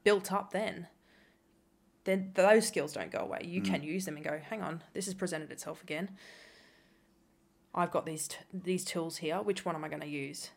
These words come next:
Speaker 1: to get me out of the hole?"
Speaker 2: And I think it's also important for people to know that it is never too late to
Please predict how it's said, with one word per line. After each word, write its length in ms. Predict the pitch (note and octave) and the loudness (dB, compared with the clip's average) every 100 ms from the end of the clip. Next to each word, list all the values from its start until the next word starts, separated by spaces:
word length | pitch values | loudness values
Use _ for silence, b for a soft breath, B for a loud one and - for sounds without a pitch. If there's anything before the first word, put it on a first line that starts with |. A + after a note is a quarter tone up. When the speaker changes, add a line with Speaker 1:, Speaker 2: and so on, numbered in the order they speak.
| _ | _
Speaker 1:
to 80 | - | -6
get 140 | F3 C#3+ | -4 -4
me 140 | C3+ | -6
out 120 | B2+ | -8
of 60 | - | -6
the 100 | F2+ | -8
hole?" 300 | - - - - - | -6 -6 -8 -8 2
Speaker 2:
And 80 | |
I 60 | D3 | 2
think 180 | F#3 D3 | 4 4
it's 140 | C3+ | 6
also 300 | B2+ - A#2 | 4 6 6
important 720 | G2 F#2 A2 G#2 G2 F#2 - - - _ _ _ - | 6 4 2 2 2 0 -2 -10 -20 _ _ _ -12
for 140 | - G2 | -6 -2
people 380 | B2 A#2 A2 | 0 0 0
to 140 | F#2 G#2 | 0 0
know 400 | G2+ G#2 G2+ G2+ | 2 4 4 2
that 320 | F2+ G2 - | 2 0 0
it 140 | A2+ A2+ | -2 0
is 300 | G2+ F#2+ G#2 | 0 0 0
never 340 | A2 A#2 G#2+ | 2 4 2
too 340 | - A2 G2+ | 0 0 0
late 360 | F#2 F2 F#2 - - - | 0 0 -2 -4 -10 -10
to 500 | - G2 F#2 F2 | -2 0 2 0